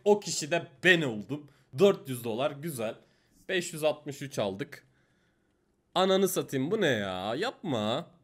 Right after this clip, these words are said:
Hala öndeyiz. Altı yüz on sekiz dolar. Hala öndeyiz. Benimki daha pahalı. Yok, onunki pahalıymış. Altı yüz kırk yedi dolar. Yetmiş beş dolarlık bir fark var.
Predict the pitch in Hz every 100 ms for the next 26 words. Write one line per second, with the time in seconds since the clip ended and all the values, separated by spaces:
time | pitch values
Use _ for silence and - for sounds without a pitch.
0 | _ _ _ _ _ _ - 214 226 202
1 | 156 139 170 170 151 147 175 165 165 165
2 | 127 110 101 104 147 - _ _ _ _
3 | _ _ _ _ _ _ 165 190 190 170
4 | 156 127 135 - - - _ _ _ _
5 | _ _ _ _ _ _ _ _ _ _
6 | _ _ 170 185 185 185 175 170 131 117
7 | 196 - _ _ _ _ _ _ _ _
8 | _ 104 - 123 127 - 117 101 104 160
9 | - 156 175 170 180 - 175 - 165 156
10 | 123 101 143 151 170 175 175 180 175 -
11 | 135 127 139 156 151 - 135 135 120 127